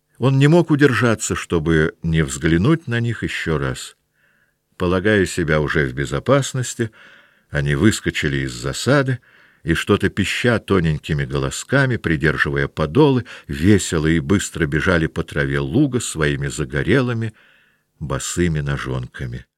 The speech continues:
Князь Андрей освежился немного, выехав из района пыли большой дороги,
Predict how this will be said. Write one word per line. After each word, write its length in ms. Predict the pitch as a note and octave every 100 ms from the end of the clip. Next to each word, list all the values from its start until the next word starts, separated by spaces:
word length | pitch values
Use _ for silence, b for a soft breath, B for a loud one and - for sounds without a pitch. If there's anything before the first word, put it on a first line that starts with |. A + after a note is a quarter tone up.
| _ _ _ _ _ _ _ _ _ _ _ _ _ _ _ _ _ _ _ _ _ _
Князь 320 | - D3 F3+
Андрей 320 | D#3+ D3 F3 E3
освежился 600 | - C3 A2 C3+ B2 C3
немного, 600 | B2+ A#2 B2 A#2 A#2 G#2+ B B B B
выехав 580 | F2 G#2+ G#2+ - G2+ -
из 180 | F#2 F2+
района 460 | F#2 F#2 G2 F#2+
пыли 380 | F2+ - F#2+ F2
большой 480 | D#2+ E2+ E2+ - F2
дороги, 500 | D#2+ D#2+ E2+ D#2+